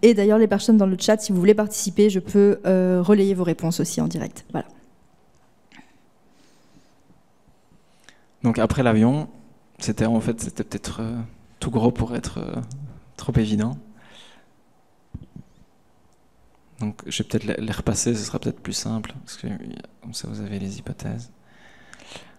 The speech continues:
Speaker 2: Euh, donc là vous avez deux cents jours par an,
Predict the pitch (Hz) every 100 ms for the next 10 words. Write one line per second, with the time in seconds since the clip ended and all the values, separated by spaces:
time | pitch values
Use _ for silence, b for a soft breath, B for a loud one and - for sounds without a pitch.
0 | - - 104 101 104 104 107 104 110 104
1 | 113 113 110 104 101 110 107 113 107 104
2 | 104 101 113 131 139